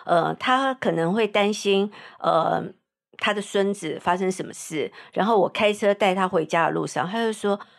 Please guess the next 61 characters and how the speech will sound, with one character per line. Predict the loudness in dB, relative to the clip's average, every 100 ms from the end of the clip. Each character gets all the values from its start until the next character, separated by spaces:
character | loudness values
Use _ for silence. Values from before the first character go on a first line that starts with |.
| _ _
，“你 | -2
怎 | 0
么 | 2
那 |
么 | 2
不 | 2 0
会 | 0
开 | 0 0 2
啊？ | 2 0 -6 -20 -6
开 | 0 2
的 | 2
路， | 4 4 2 -4 -20 -8
选 | -2 0
的 | 0
这 | 0 0
条 | 2 4
路， | 4 0 -4 _
那 | 0
么 | 2
久 | 0 2
都 |
还 | 2 0
没 | 0
到 | 0 0
家。” | 0 0 0 -4 -16 -6
呃， | 0 0 -2 -6 0
她 | 0
可 | 2
能 | 0 2
会 | 2
把 | 0
她 | 2
的 | 0
焦 | 2 2 4
虑 | 2 0 -2
投 | -2 0
射 | 2 2
到 | 2
我 | 0
身 | -2 -4
上， | 0 0
然 | 0
后 |
就 | 0
开 | -2 -2
始 | -2
讲 | -4 -4
一 | -4
些， | -2 -2 -2 -4 -6
呃， | -2 0
就 | 0
是 | -2 -2 -2
很 | -2 -2 -2
难 | -2
熬， | 0 0 0
就 | 2 2
是 | 2 -2 -14 -2
会 | 0
一 |
直 | 0 -4
说 | -2 -2